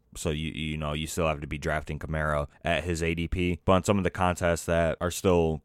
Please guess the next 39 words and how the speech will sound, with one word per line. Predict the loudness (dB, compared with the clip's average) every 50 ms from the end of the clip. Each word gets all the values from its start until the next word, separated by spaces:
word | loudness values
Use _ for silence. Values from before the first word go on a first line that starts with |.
| _
going | -4 -2 -2 -2 -2 -4
to | -8 -10
be | -8 -8 -4
up | -4 -4 -4 -4
and | -4 -4 -2 0
running, | 0 0 0 -2 -2 -4 -4 -6 -8 -8
you | -4
know, | -4 -4 -2
throughout | 0 2 2 0 0
the | -2
summer, | -4 -6 -4 -4 -4 -2
Best | 4 6 6 6 8
Ball | 8 6
Mania | 8 6 6 4 4 2 0
three, | 0 2 2 4 4 4 4 2 2 0 -2 -4 -2
all | -2 0 0 0
of | -2 -4
the | -4
Drafters | -4 -2 0 0 0 0 -2 -4 -6 -4
contests, | -2 -2 -2 -2 -2 -2 -2 -2 -2 -2 -2
DraftKings | -4 -2 -2 -2 -2 -4 -6 -8 -8 -8 -6
contests, | -6 -6 -6 -4 -4 -4 -4 -4 -4 -6 -10 -18 _ -20 -20 -20 -20 -8
I | -2
think | 0 2 2
that | 4 2
makes | 2 2 0 0
a | -2
ton | 0 0 2
of | 0 0
sense. | -2 0 0 -2 -2 -4 -6 0
But | 4 4 6 6 4 2 -2 -6 0
I | 2 4
will | 8 8 8 8 6
say, | 4 6 8 10 10 10 10 8 4 2 0
I | 2 6 8 8 8 8 8 6 2 0 -2 -2
have | 2 2 2 4 4
actually | 4 4 4 2 2 0 -2 0 2 4 4 4 4 2 0 -4 -6 _ -16 -14
drafted | -6 -4 -2 -2 0 -2 -4 -4 -2 2 2 2 2 0 -4 -6
Kamara | -4 -2 0 2 4 4 6 6 6 4 2